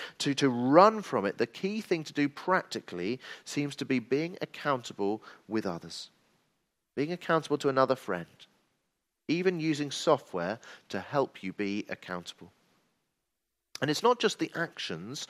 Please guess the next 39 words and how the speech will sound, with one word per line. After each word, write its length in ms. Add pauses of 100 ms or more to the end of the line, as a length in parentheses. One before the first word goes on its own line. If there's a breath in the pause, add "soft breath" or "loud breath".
(380 loud breath)
but 220
the 180
attitudes. 720 (760)
I've 200
known 220
so 420
many 260
painful 480
pastoral 400
situations 600
come 220
about 480 (280 loud breath)
as 160
a 80
result 540
of 100
people 340
being 380
ambiguous 1080 (300 loud breath)
in 140
their 160
romantic 440
relationships. 760 (720 loud breath)
Whether 180
it's 140
two 180
people 300
spending 280
a 40
lot 160
of 80
time 260
with 140
each 160
other 180
and 100
one 180
thinks 280
that 240